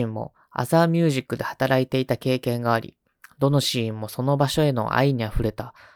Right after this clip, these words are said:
とても近い眼差しを通して切り取られている。アザーミュージックは、千九百九十五年にオープンし、二十一年もの間、インディーミュージックの発展に一番貢献するレコード店の一つであり続けた。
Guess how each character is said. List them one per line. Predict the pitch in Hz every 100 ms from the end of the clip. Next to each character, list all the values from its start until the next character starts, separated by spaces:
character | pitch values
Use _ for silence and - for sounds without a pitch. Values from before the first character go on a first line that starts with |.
| _
と | - -
て |
も | 160 165
近 | - - 170
い | 151
眼 | 131 135
差 | 131
し | 127 143
を | 131
通 | - 139
し | 131
て | - 131
切 | -
り | 120
取 | 120
ら | 110
れ | 110
て | -
い | 104
る。 | - 156 _ _ _ _ _ _ - _ _ - - - _ - - _ _ _ _ - _ _ _ _ _ _ _
ア | 139
ザ | 156 185
ー |
ミ | 180 185
ュ |
ー |
ジ | 151
ッ | 131
ク | -
は、 | 110 - _ _
千 | - 180 180
九 | - 143
百 | - -
九 | 113 156 151
十 | 127 113
五 | 113 113
年 | 139 143
に | 135
オ | 139
ー |
プ | - 117
ン |
し、 | - - - _ _ _ -
二 | 156
十 | 143 139
一 | 123 - 147
年 | 135
も | 120
の | 110
間、 | 104 107 107 - - - -
イ | 156
ン | 175
デ | 170
ィ | 170
ー |
ミ | 165 165
ュ |
ー |
ジ | 139
ッ | 131
ク | 127
の | 120
発 | - 113
展 | - 131
に | 127
一 | 127 - 175
番 | 175
貢 | 165 - 165 160
献 | 170 160
す | -
る | 156
レ | 151
コ | 143 151
ー |
ド | 151
店 | 147 113
の | 113
一 | - 127
つ | 117
で | 110
あ |
り | 110
続 | - 110
け | - -
た。 | -